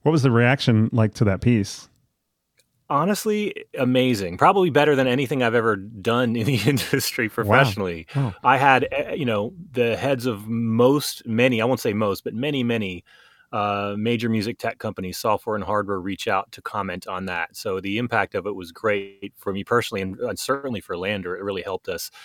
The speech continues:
Speaker 2: kind of explain the methodology and, and really kind of where the heart of our company is, right? That's what I was really doing with that,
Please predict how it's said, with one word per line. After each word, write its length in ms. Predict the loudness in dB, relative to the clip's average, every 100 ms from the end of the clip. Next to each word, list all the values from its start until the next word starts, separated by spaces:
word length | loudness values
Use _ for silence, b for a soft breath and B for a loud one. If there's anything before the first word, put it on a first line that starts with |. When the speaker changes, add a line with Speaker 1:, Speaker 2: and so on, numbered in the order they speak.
| B _
Speaker 2:
kind 180 | 2 2
of 60 |
explain 800 | 0 -4 -2 0 2 0 -2 -4 _ _ _ _ _
the 540 | -12 -6 -4 -4 -4 -4
methodology 1080 | 0 -2 2 2 4 4 2 -2 -2 -2 -4
and, 140 | -6
and 200 | -4 -4
really 220 | -2 -2 -2
kind 160 | -4
of 60 | -2
where 100 | -2
the 60 |
heart 220 | 0 0 0
of 100 | 0
our 120 | 0
company 540 | -2 -6 -6 -8 -12 _
is, 380 | -6 -4 -6 -4
right? 160 | -2 2
That's 180 | 2
what 80 | 2
I 60 | 0
was 160 | -2
really 160 | -6 -8
doing 300 | -6 -8 -8
with 100 | -10
that, 180 | -10